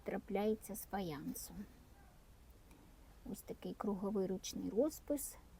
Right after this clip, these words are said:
І на ручці, і на носику, і кругом. Ну,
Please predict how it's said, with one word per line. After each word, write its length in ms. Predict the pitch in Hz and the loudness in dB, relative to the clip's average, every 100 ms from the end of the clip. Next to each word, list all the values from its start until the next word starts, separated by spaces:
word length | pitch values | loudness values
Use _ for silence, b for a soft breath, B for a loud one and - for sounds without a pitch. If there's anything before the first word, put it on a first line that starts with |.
| - - - - - - - - - | -20 -20 -20 -20 -20 -20 -20 -20 -8
І 60 | - | -4
на 280 | 180 180 170 | -2 -2 2
ручці, 560 | 214 269 - - - | 6 6 4 -6 -6
і 80 | 202 | -6
на 160 | 196 180 | -4 -4
носику, 720 | 196 254 262 - 220 - 196 | 4 8 8 4 -8 -6 -6
і 80 | 196 | -6
кругом. 600 | - 185 202 208 262 294 - - - - - - - - - - - - - - - - - - - | -6 -8 -4 4 6 6 4 -6 -20 -20 -20 -20 -20 -18 -18 -18 -20 -20 -20 -20 -20 -20 -20 -20 -6
Ну, 180 | 226 240 | 2 2